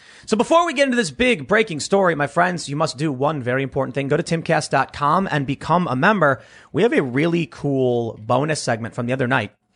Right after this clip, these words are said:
where the Navy claims to have tech that can, quote, "engineer the fabric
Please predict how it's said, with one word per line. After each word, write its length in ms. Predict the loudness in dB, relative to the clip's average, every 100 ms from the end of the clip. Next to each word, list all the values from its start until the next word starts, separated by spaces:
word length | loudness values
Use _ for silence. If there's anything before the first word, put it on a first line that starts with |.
| _
where 120 | -2
the 60 | 2
Navy 240 | 2 2
claims 360 | 0 0 0 2
to 60 | 0
have 120 | 0
tech 280 | -2 -2 -2
that 120 | -4
can, 140 | -4 -8 _ _
quote, 320 | 0 0 0 -6
"engineer 640 | -2 -2 0 0 0 0
the 100 | -2
fabric 640 | -4 -2 0 0 -2 -4